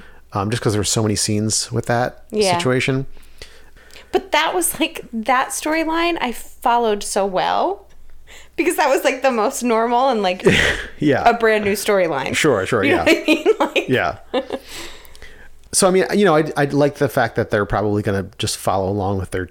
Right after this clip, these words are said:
Speaker 1: personal stories. You know, they're gonna get
Speaker 2: Mm-hmm.
Speaker 1: together at some point and have to fight some s-, plot by these terrorists.
Speaker 2: Yeah.
Speaker 1: So I'm interested to see how they weave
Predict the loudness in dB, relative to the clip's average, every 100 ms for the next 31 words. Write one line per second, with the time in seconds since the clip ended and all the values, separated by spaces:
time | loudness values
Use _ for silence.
0 | -14 -10 -2 0 0 -2 -4 -2 -2 0
1 | -4 -4 -2 0 2 2 2 0 0 2
2 | 2 0 0 0 0 0 -2 -2 -6 -6
3 | -4 -4 -4 -6 -16 -20 -20 -20 -20 -20
4 | -20 -20 -20 -20 _ -20 -20 _ -8 -2
5 | 0 -2 -2 -2 0 0 0 0 -4 -6
6 | -8 -8 -8 -6 -4 -4 -4 -16 -6 -2
7 | 0 0 -2 -10 -20 -20 -4 -2 -2 -4
8 | -2 -2 0 -2 -2 -2 0 0 0 -4
9 | -2 0 0 -2 -2 -2 0 0 0 0
10 | -2 -4 -6 -2 0 2